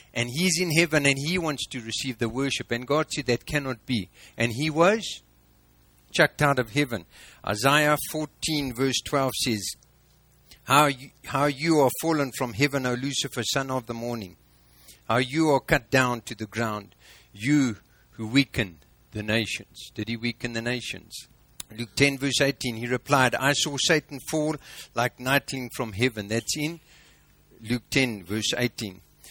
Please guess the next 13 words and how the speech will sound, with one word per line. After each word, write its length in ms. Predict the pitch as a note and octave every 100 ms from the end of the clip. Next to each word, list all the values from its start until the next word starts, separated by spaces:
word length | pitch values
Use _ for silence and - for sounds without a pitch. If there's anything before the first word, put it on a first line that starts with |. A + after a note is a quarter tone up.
| - -
Satan 460 | - D#3+ - D#3 -
fell 220 | D#3 D3 C#3
from 160 | C3+ B2
heaven. 380 | C#3 D3 A2+ D#2+ _ _ _ _ _ _ _ _ _ _ _ _ _ _ _ _ _ _ _ _ _ _ -
And 140 | G#2
what 140 | B2+
does 180 | E3 D3+
he 100 | D#3
do? 240 | D#3 F3+ E3
He 140 | B2+
comes 360 | - D#3 D#3+ -
to 180 | E3+ E3
earth 400 | G#2+ - -